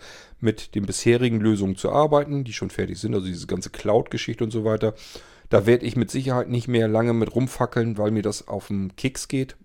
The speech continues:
Und erste rudimentäre Funktionen, sprich Verzeichnis hoch, Verzeichnis runter,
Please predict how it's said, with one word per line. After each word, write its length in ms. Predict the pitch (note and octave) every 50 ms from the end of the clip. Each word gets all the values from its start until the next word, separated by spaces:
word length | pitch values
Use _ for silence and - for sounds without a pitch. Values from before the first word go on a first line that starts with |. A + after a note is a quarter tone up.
| - -
Und 440 | A2 G#2 G2+ G2+ G#2 F#2+ - - - _ _ _ _ _ _ _ _ _ _ _ _ - -
erste 300 | - B2+ C#3+ - - -
rudimentäre 760 | B2 G#2+ A#2+ E3+ C#3 C3+ A#2+ A2 G#2 G2 - B2 C3 C3 C3 A#2+
Funktionen, 560 | - - G#2 - - - D3 C#3+ D#3 F3 F#3 - - - - - - _ _
sprich 460 | - - - - A2+ G#2+ - - - - -
Verzeichnis 540 | - - G#2+ - - G#2+ G#2+ G#2+ G#2+ - -
hoch, 280 | C3 D3+ G3 F#3+ - - _ _ _ _ _ _ _ _ _ _ _ -
Verzeichnis 500 | - - - - - G#2 G2+ G2 F#2 F#2+
runter, 380 | G2 C3 F#3 F#3+ G3+ G#3+ B3